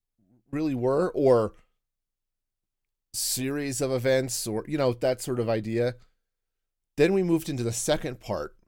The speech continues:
of therapy, which is, see if I can get this right. I've moved, eye movement desensitization and reprocessing, or E M D R.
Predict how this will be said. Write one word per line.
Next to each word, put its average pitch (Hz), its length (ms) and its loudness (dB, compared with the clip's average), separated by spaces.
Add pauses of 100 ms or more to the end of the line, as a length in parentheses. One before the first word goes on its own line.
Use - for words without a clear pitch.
(920)
of 98 260 -4
therapy, 139 720 -2 (140)
which 117 380 -4
is, 113 580 -4 (1400)
see - 140 -6
if 135 80 -6
I 139 80 2
can 113 260 -4 (1000)
get 139 200 -2
this - 220 -4
right. 120 400 -4 (420)
I've 175 260 2
moved, 175 280 -4 (160)
eye 214 460 -2
movement 151 520 -6 (220)
desensitization 151 1040 -4
and 117 180 -4
reprocessing, 117 800 -6 (420)
or 120 220 -4
E 139 180 -4
M 120 160 0
D 107 160 -4
R. 71 280 -8